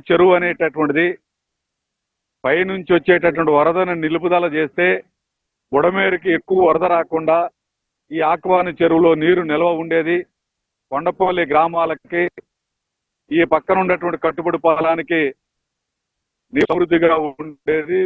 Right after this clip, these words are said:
నీరు నిల్వ ఉండేది. అందుకోసం ఇది ఆక్రమించడంలో వచ్చినటువంటి నీరంతా కూడా కట్ట తెగిపోయి కిందకి వెళ్ళిపోయినాయి. అందుకోసం ఈ,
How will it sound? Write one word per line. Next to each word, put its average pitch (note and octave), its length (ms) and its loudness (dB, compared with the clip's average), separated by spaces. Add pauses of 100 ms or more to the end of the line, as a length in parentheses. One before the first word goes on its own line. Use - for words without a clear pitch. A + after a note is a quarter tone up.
నీరు F#3 140 0
నిల్వ D#3 180 2 (120)
ఉండేది. C3 300 -2 (1000)
అందుకోసం F#3 340 0 (140)
ఇది D#3 100 -10 (560)
ఆక్రమించడంలో E3+ 640 0 (680)
వచ్చినటువంటి F#3 600 0 (360)
నీరంతా F#3 520 0 (140)
కూడా D#3+ 200 2 (600)
కట్ట - 140 -6 (100)
తెగిపోయి E3+ 480 0
కిందకి D#3+ 300 -4
వెళ్ళిపోయినాయి. D3 480 -2 (960)
అందుకోసం G3 360 2
ఈ, - 20 2